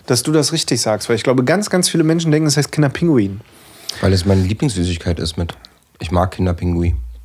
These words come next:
Speaker 1: Kennst du, äh, kennst du noch weitere Mandela-Effekte?
Speaker 2: Ähm.
Speaker 1: Zum Beispiel, ähm,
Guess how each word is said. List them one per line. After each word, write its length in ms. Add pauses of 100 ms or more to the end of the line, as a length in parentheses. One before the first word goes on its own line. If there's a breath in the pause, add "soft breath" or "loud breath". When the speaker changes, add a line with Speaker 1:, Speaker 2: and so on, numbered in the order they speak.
(380 loud breath)
Speaker 1:
Kennst 260
du, 240
äh, 520
kennst 220
du 40
noch 140
weitere 280
Mandela-Effekte? 840 (500)
Speaker 2:
Ähm. 640 (1300 loud breath)
Speaker 1:
Zum 200
Beispiel, 640 (800)
ähm, 500